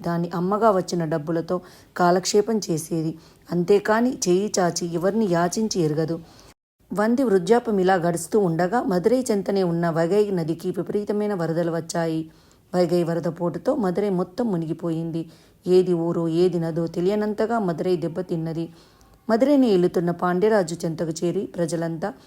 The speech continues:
వరద గురించి మొరపెట్టుకున్నారు. రాజుగారికి కూడా ఏం చేయాలో పాలుపోలేదు. నదికి అడ్డుకట్ట కడదామంటే కాస్తా కూస్తా తీరం కాదు. ఏళ్ల తరబడి శ్రమిస్తే కాని ఆ పని పూర్తి కాదు.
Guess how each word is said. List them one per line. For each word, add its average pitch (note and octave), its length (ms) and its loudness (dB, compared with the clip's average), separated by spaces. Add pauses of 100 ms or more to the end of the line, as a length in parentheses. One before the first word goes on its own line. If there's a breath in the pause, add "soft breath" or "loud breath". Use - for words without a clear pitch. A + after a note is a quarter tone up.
(240 soft breath)
వరద A3 180 4
గురించి F3 420 0
మొరపెట్టుకున్నారు. E3 920 -6 (380 loud breath)
రాజుగారికి B3 560 4
కూడా F3+ 220 2
ఏం F3+ 320 0 (100)
చేయాలో E3 320 0
పాలుపోలేదు. E3+ 840 -4 (540 soft breath)
నదికి C4+ 360 4
అడ్డుకట్ట A#3 460 4
కడదామంటే F3+ 680 2
కాస్తా G3+ 420 -2
కూస్తా G#3 420 0
తీరం F3 340 -2
కాదు. E3 420 -4 (100)
ఏళ్ల E3+ 260 0
తరబడి F#3+ 360 -2
శ్రమిస్తే G3 520 0
కాని E3+ 380 -4 (420 loud breath)
ఆ F3+ 80 2
పని F3 220 0
పూర్తి E3+ 360 -6
కాదు. E3 340 -4